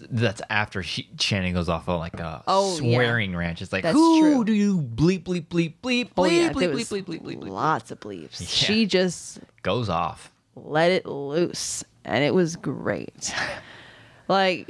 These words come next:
Speaker 2: Shannon, um, pff.
Speaker 1: <laughs>
Speaker 2: Well, fireworks. I don't, I don't know if this is gonna, I don't know if I don't know if Grace versus Shannon can be nominated for Rivalry of the Year.
Speaker 1: It
Speaker 2: I, I don't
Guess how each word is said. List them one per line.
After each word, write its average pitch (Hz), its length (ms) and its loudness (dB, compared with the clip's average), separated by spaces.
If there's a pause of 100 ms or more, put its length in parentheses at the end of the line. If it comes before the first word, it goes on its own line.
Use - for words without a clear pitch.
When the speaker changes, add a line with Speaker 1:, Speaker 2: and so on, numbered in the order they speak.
Speaker 2:
Shannon, 233 760 2 (120)
um, 165 400 -2 (260)
pff. - 320 -4 (960)
Speaker 1:
<laughs> 131 80 6 (720)
Speaker 2:
Well, 175 80 -6
fireworks. 175 800 -2 (100)
I 202 100 4
don't, 208 220 2
I 190 100 4
don't 208 160 2
know 202 200 4
if 180 100 2
this 185 240 0
is 175 80 -8
gonna, 185 300 2
I 196 60 0
don't 214 120 0
know 208 160 4
if 190 140 -4 (520)
I 190 60 2
don't 240 100 2
know 226 120 4
if 170 120 -2
Grace 175 340 0
versus 170 200 2
Shannon 165 280 0
can 175 100 -4
be 170 280 0
nominated 170 420 2
for 170 160 4
Rivalry 160 440 2
of 165 100 0
the 160 80 0
Year. 160 340 4
Speaker 1:
It - 100 -2
Speaker 2:
I, 156 320 0
I 92 240 2
don't - 40 2